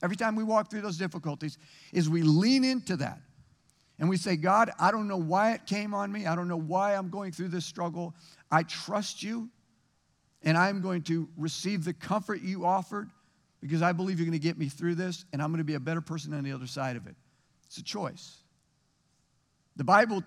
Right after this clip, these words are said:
teaches a lot about God's comfort. In Second Corinthians chapter one, it says this, "All praise to God,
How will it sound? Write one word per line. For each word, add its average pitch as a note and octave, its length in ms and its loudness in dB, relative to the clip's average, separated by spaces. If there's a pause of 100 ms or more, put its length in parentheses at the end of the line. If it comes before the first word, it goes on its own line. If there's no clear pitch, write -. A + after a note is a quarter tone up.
teaches F3 340 -4
a D#3+ 40 -2
lot E3 260 2
about C#3+ 220 -2
God's C3+ 280 -4
comfort. C3 400 -6 (1600)
In B2+ 60 -6
Second F#3 260 -2
Corinthians E3+ 380 0
chapter D#3 460 -4 (480)
one, E3 580 2 (1040)
it - 60 -18
says F3 260 0
this, E3+ 200 -2
"All F3 200 4
praise G3+ 440 0
to F#3 80 -4
God, D#3 420 4